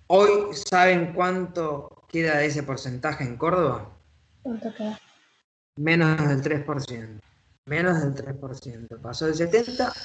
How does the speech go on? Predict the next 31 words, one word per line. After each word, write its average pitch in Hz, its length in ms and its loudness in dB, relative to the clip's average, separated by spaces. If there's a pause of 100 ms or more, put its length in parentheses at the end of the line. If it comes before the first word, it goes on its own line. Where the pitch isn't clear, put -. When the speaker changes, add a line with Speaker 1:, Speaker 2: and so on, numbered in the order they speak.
(640)
Speaker 1:
a 131 120 -2
menos 147 240 0
del 120 120 -10
tres - 180 -14
por - 160 -20
ciento. - 340 -20 (640)
Y, 135 140 -12 (100)
y 139 120 -6
son 185 440 6
datos 208 680 4
que 156 100 0
no 151 80 -2
están 151 300 -4
actualizados, 139 760 2
que 127 140 -8
ya 151 160 -4
llevan 170 420 0
varios 139 320 0
años. 147 400 0 (300)
Porque 247 200 -4
Speaker 2:
¿De 262 60 4
Speaker 1:
esa 262 100 4
Speaker 2:
qué 277 60 8
Speaker 1:
es 277 60 6
Speaker 2:
año 269 120 10
Speaker 1:
otra 269 120 2
Speaker 2:
fue 277 120 8
ese, 247 120 0
Speaker 1:
complicación. - 380 2
Speaker 2:
esos 247 120 0
datos? 240 500 -6